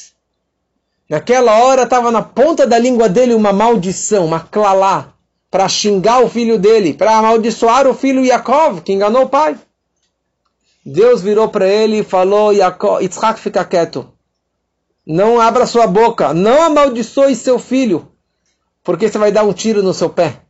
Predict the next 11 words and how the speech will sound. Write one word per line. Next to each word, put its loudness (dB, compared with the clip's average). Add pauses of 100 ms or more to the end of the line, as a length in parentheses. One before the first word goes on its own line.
(420)
Se -6
você 0
amaldiçoar 2
o 0
seu -2
filho, -4
você -4
vai -2
tá -2
se -4
amaldiçoando. -4